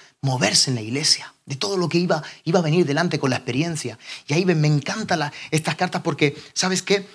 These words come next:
Ese es el anciano, es el conjunto perfecto entre el anciano, la sabiduría del anciano y la fuerza del joven. Oh, si los ancianos pudieran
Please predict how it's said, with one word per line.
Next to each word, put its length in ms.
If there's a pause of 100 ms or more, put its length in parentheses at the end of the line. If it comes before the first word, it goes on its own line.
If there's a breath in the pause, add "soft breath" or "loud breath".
(140)
Ese 320
es 160
el 100
anciano, 580
es 140
el 80
conjunto 500
perfecto 480 (200 loud breath)
entre 300
el 60
anciano, 640
la 120
sabiduría 580
del 140
anciano 480 (120 loud breath)
y 80
la 120
fuerza 360
del 120
joven. 340 (760)
Oh, 360 (200 loud breath)
si 280
los 460 (720)
ancianos 600
pudieran 600